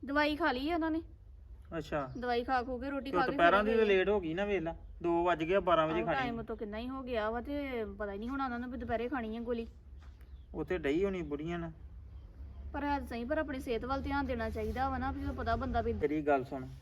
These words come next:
Speaker 2: ਵਿਆਹ ਤੋਂ ਪਹਿਲਾਂ ਮੈਂ ਬੜਾ ਡੱਕਦਾ ਰਿਹਾ ਮੈਨੂੰ।
Speaker 1: ਹਾਂਜੀ।
Speaker 2: ਪਰ ਇਹ ਆ ਵੀ ਉਦੋਂ ਤੇ ਮੇਰੀ ਮੰਨੀ ਨਹੀਂ, ਤੇ ਤੂੰ ਹੀ ਹੁਣ ਕਹਿ ਕੇ ਵੇਖ ਲੈ ਇਹਨੂੰ।
Speaker 1: ਮੈਂ ਕਹਿੰਦੀ ਚੰਗੀ ਨਹੀਂ ਗੀ ਲੱਗਦੀ। ਉਹਨਾਂ ਆਖਣਾ ਵਾ ਵੀ ਲੈ ਹੁਣ ਆਈ ਆ ਤੇ ਹੁਣ ਆ ਕੇ ਤੇ ਮੈਨੂੰ ਡੱਕਣ ਲੱਗ ਪਈ ਆ।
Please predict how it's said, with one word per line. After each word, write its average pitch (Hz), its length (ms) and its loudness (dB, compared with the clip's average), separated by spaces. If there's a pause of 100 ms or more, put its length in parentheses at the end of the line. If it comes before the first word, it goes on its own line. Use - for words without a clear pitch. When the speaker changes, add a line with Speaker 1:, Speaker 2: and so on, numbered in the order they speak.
(120)
Speaker 2:
ਵਿਆਹ 156 260 6
ਤੋਂ 185 100 2
ਪਹਿਲਾਂ 165 260 2
ਮੈਂ 185 100 0
ਬੜਾ 151 240 6
ਡੱਕਦਾ 151 380 4
ਰਿਹਾ 139 180 4
ਮੈਨੂੰ। 127 240 -4 (240)
Speaker 1:
ਹਾਂਜੀ। 233 300 -4 (260)
Speaker 2:
ਪਰ 220 160 10
ਇਹ 196 200 12
ਆ 233 60 6
ਵੀ 226 100 2
ਉਦੋਂ 214 200 6
ਤੇ 226 80 4
ਮੇਰੀ 220 180 6
ਮੰਨੀ 160 300 4
ਨਹੀਂ, 165 140 -2 (360)
ਤੇ 247 100 -2
ਤੂੰ 240 240 4
ਹੀ 262 60 6
ਹੁਣ 269 140 6
ਕਹਿ 220 220 8
ਕੇ 240 80 4
ਵੇਖ 214 180 10
ਲੈ 196 140 8
ਇਹਨੂੰ। 190 180 -2 (1500)
Speaker 1:
ਮੈਂ 226 280 -4
ਕਹਿੰਦੀ 208 300 -10
ਚੰਗੀ 226 300 -4
ਨਹੀਂ 208 140 -8
ਗੀ 226 80 -4
ਲੱਗਦੀ। 220 340 -4 (280)
ਉਹਨਾਂ 247 220 -2
ਆਖਣਾ 240 260 -6
ਵਾ 240 100 -4
ਵੀ 240 140 -6
ਲੈ 247 240 -2 (420)
ਹੁਣ 302 200 4
ਆਈ 247 240 0
ਆ 269 60 -2
ਤੇ 277 80 0
ਹੁਣ 302 220 2
ਆ 247 100 4
ਕੇ 220 80 -4
ਤੇ 233 60 -2
ਮੈਨੂੰ 262 220 -2
ਡੱਕਣ 226 280 -2
ਲੱਗ 214 140 -2
ਪਈ 220 240 -6
ਆ। 214 60 -6